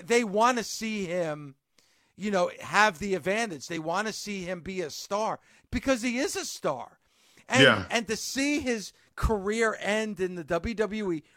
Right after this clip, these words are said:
Speaker 1: where we thought we were never gonna see him again, and resurrected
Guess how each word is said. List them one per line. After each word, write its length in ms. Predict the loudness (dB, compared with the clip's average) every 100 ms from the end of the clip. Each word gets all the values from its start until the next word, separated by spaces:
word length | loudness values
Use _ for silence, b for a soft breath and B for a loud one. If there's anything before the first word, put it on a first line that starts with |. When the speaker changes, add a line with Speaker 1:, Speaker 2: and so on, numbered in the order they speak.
| -6
Speaker 1:
where 160 | -2 0
we 180 | 0
thought 380 | 0 2 2 0
we 120 | -4
were 100 | -4
never 260 | 0 0 0
gonna 180 | -4 -8
see 220 | -8 -8
him 100 | -6
again, 280 | -4 -4 -4
and 200 | -8 0
resurrected 880 | 0 0 -2 -2 -2 -2 -10 -10